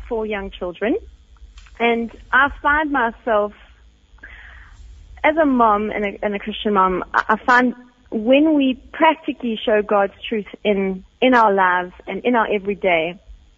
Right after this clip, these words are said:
it's so much more impacting for our children. So I find myself so often teaching them God's truth and God's principles just in every day when they're trying to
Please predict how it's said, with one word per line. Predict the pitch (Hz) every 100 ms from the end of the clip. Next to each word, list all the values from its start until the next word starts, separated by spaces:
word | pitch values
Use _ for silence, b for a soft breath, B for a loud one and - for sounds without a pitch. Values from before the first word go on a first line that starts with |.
| _ -
it's | 240 -
so | 269
much | 285 -
more | 247 -
impacting | 254 240 240 - 208 196
for | 208 202
our | 190
children. | - 196 185 - -
So | -
I | 220 233
find | - 311 311
myself | 247 - 240 233
so | 285
often | 233 220 - 202 196 b b b b b _ - -
teaching | 359 381 330 269 220
them | 202 196
God's | 190 190 185 -
truth | - 170 170 -
and | 208 196
God's | 196 185
principles | - 190 185 185 180 180 -
just | 277 -
in | 254
every | 220 214 220
day | 233 233 190
when | 190
they're | 196 190
trying | 233 208 214 -
to | 196 185